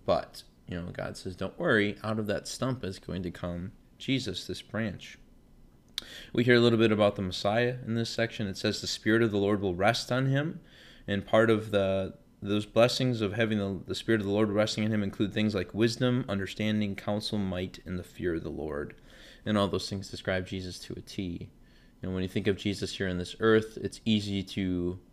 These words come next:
think about his miracles 'cause they're very attention-getting. Think about him on the cross, which is crucial, but just how wise he was,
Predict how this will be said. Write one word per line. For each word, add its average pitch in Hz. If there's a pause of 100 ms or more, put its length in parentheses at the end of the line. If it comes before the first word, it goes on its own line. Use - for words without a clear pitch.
(500)
think 107
about 90
his 87
miracles 104
'cause 95
they're 92
very 90
attention-getting. 101 (380)
Think 98
about 92
him 92
on 90
the 92
cross, 90
which 87
is - (100)
crucial, 101 (340)
but 117
just 123 (260)
how 120
wise 104
he 87
was, -